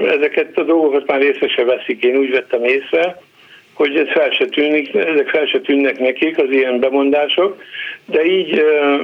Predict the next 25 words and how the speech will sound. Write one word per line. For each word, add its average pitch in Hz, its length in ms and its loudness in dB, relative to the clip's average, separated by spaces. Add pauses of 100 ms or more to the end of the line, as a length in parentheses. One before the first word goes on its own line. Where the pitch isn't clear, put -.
(120)
hát 139 180 -2
külföldön 156 560 2
élő 139 360 2
szemmel, 143 420 2
meg 139 200 0
ugye 135 240 0
azért 135 360 2
én 135 520 -2 (460)
elég 139 300 0
jól 135 160 2
ismerek 131 420 0
sok 135 240 0
országot 131 560 0
a, 123 300 0
a 131 40 0
világban, 135 640 0
ö, 127 440 2 (760)
bejártam, 135 520 0
több 131 160 0
mint 127 200 -6
száz 131 200 0
országban 127 480 -2
dolgoztam. 135 600 0 (580)
Ö, - 80 -4 (640)
ez 175 220 -2